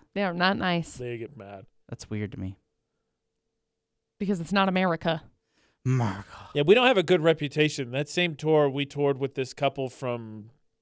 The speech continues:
Speaker 2: somewhere. I, I don't know what country they were from. They weren't from Italy.
Speaker 3: Oh.
Speaker 2: And they were not happy that we were in the tour group with them, which I think
Speaker 1: People
Speaker 2: says
Speaker 1: don't
Speaker 2: a
Speaker 1: like
Speaker 2: lot.
Speaker 1: Americans.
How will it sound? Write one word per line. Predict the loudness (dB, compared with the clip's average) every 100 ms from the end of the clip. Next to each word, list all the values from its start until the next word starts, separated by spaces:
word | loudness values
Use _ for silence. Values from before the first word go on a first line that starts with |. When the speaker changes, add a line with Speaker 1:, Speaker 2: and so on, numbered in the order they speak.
| _
Speaker 2:
somewhere. | -14 -12 -8 -8 -10 -14 _
I, | -4 -2 2
I | 2
don't | 2
know | -2
what | -4 -6
country | -8 -4 0
they |
were | 0
from. | 0 -2 -2
They |
weren't | -4 -6
from | -6 -6
Italy. | -6 -6 -10 -12 -18 _ -4
Speaker 3:
Oh. | -4 -4 -10 -4
Speaker 2:
And | 0 0 -2 -4
they | 4 4
were | 6 2 2 -2 _ _ _ _
not | -10 -4 -2 -4
happy | -2 0 0 -4 -10
that | -8
we | -8 -6
were | -6
in | -8
the |
tour | -10 -8 -8
group | -8 -8
with | -10
them, | -10 -14 -16 _ _ _
which | 0 6
I |
think | 8
Speaker 1:
People | 8 8
Speaker 2:
says | 8
Speaker 1:
don't | 8
Speaker 2:
a |
Speaker 1:
like | 8 6
Speaker 2:
lot. | 6
Speaker 1:
Americans. | 4 4 4 2 2 0 -4